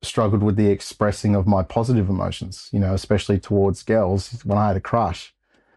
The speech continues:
I wasn't, like, passing notes or having a kiss behind the shelter shed. I was drying out roses and, and folding them into, like,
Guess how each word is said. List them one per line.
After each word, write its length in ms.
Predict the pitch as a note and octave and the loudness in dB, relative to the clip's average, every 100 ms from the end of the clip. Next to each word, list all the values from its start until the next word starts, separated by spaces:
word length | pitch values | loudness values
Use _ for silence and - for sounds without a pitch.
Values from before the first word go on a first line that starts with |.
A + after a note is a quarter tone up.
| _ _ _ G#2+ | _ _ _ 0
I 80 | |
wasn't, 320 | A2+ A2+ G#2 A2 | 2 4 2 2
like, 220 | A2 - | 0 0
passing 480 | A2+ A2+ - G#2+ G#2 | -2 -2 2 4 4
notes 480 | A2 A2+ A2+ - | 4 2 -2 -2
or 320 | A#2 G2+ G2 - _ _ | 0 2 2 -2 _ _
having 240 | A#2 G#2 | 0 4
a 60 | G2 | 2
kiss 260 | - B2+ - | 2 -2 0
behind 320 | A2+ A2+ G#2 | 0 2 2
the 60 | |
shelter 320 | F2+ A#2 B2 A#2+ | 2 0 2 0
shed. 260 | G2+ G2 | 0 0
I 140 | G#2 A2+ | 2 2
was 320 | G2 - - _ _ _ | 0 -4 -18 _ _ _
drying 500 | G#2+ A2 A2 A2+ G#2 | 0 2 2 2 2
out 260 | G#2+ G#2 - | 2 2 0
roses 600 | A2 A2 B2+ B2 A2+ G2 | 0 2 2 4 2 4
and, 260 | G2+ F#2+ - _ _ - - | 4 2 0 _ _ -20 -2
and 180 | G2+ F#2 | -2 2
folding 360 | B2 B2+ A#2 | 2 2 4
them 100 | A2+ | 4
into, 320 | A2+ A2+ A#2 G#2 | 4 4 2 2
like, 440 | A2 G2+ G2 | 2 2 -2